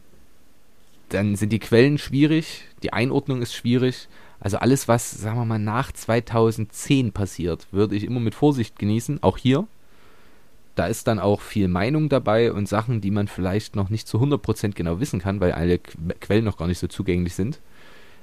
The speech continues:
Aber bis dahin ist das, ähm, ein unfassbar differenziertes, alle Seiten betrachtendes Bild. Ähm, auch diese Fragen, äh, wie haben sich,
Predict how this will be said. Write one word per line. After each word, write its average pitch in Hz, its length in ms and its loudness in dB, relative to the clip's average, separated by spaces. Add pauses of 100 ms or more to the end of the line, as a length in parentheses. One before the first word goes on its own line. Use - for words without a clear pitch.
(180)
Aber 101 180 2
bis - 220 -2
dahin 131 420 4 (220)
ist - 280 -6
das, 104 400 0
ähm, 98 500 2 (3250)
ein 107 360 2
unfassbar 113 640 6
differenziertes, 104 800 0 (100)
alle 135 320 6
Seiten 104 640 2
betrachtendes - 760 -4 (120)
Bild. 113 460 2 (720)
Ähm, 104 300 2
auch 113 180 4
diese 104 340 0
Fragen, 113 720 -2
äh, 98 360 2
wie 95 120 0
haben 117 160 0
sich, 107 400 -2